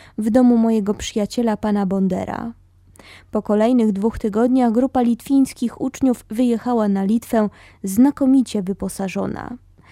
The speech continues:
Za Litwinami pojechała także reporterka z pierwszego programu Polskiego Radia, pani Pietraszek. Wybitna, utalentowana dziewczyna, która równolegle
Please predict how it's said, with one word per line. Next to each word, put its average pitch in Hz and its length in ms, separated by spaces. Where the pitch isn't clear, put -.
Za 208 200
Litwinami 214 720
pojechała 247 520
także 240 400
reporterka 240 760
z - 80
pierwszego 202 500
programu 208 480
Polskiego 208 520
Radia, 226 340
pani 220 320
Pietraszek. - 840
Wybitna, 254 680
utalentowana 226 760
dziewczyna, 226 500
która 220 360
równolegle 233 720